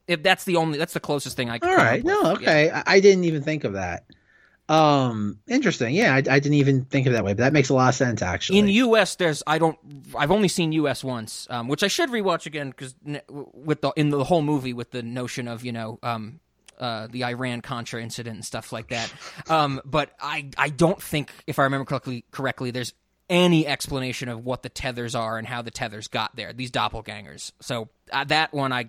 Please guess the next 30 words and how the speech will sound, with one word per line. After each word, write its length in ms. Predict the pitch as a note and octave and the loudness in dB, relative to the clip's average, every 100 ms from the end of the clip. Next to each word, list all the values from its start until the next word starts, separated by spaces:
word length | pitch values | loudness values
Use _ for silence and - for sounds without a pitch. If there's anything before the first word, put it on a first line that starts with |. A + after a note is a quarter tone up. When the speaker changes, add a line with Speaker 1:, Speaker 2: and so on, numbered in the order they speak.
| - | -6
Speaker 1:
I 100 | B2 | -6
have 120 | A#2+ | -6
no 180 | A#2 A#2 | -8 -12
connection, 460 | - A#2 G#2+ A#2 A2+ _ - - | -12 -14 -12 -16 -18 _ -14 2
no, 240 | E3 D3+ | 4 6
um, 260 | C3+ B2+ A#2+ | 4 0 -4
you 80 | C3+ | -4
know, 100 | A#2+ | -4
connection 340 | - B2 - B2 | -4 -6 -6 -10
to 80 | |
the 80 | A2+ | -10
bad 280 | G#2 A2+ A2 | -8 -8 -8
miracle 340 | A2 G2+ A2 A2 | -12 -16 -18 -18
for. 340 | - F#2 A#2 _ _ _ _ - | -16 -18 -18 _ _ _ _ 0
Speaker 2:
Gotcha. 400 | C#3 - - - - - - - | 0 0 -4 -8 -16 -18 -18 6
Yeah. 360 | D4+ E4 C#3+ A#2+ - | 8 10 8 2 -4
Uh, 140 | D#3 - - F#3+ | -6 -6 -14 -4
well, 120 | A3 | 0
the 140 | A#3 B3 | 8 10
other 160 | D4 | 10
thing, 180 | D4 A#3 | 8 0
too, 200 | - A3 | 2 2
is 60 | E3 | 2
that 120 | - | 2
he's 180 | F3+ - | 0 6
going 240 | F3+ E3 | 6 6
back 260 | D3+ D3+ - | 4 2 0
to 80 | C3+ | -2
the 80 | |
shoe. 500 | - - C3+ C3+ D3+ | 0 4 4 6 2